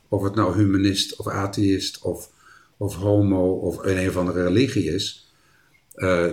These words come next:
die claimt dat zij de enige zijn die het recht hebben om te spreken namens de, namens de, eh, de politiek, is natuurlijk een farce. Met andere woorden, eh, eh,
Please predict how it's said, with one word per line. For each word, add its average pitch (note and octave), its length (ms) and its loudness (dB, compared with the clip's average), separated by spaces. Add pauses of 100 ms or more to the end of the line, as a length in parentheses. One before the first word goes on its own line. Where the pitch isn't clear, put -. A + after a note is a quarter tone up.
die G#2 220 2
claimt C3+ 400 4
dat G#2 160 2
zij G#2+ 180 4
de G#2 100 4
enige A2+ 380 2
zijn G#2 260 2
die G#2 140 2
het A2+ 100 0
recht A2 300 0
hebben B2 240 2
om A2 120 0
te A2 100 -2
spreken G#2+ 680 2
namens G#2 460 0
de, G2+ 200 -12
namens G2 440 -4
de, F#2+ 400 -4 (400)
eh, G2+ 220 -2
de F#2+ 80 0
politiek, G2 640 -2 (440)
is - 120 -8
natuurlijk F#2 340 0
een G#2+ 80 0
farce. G#2+ 460 0 (580)
Met G#2 140 0
andere G#2 300 4
woorden, F#2+ 480 4 (380)
eh, E2+ 440 -4
eh, C#2+ 60 -6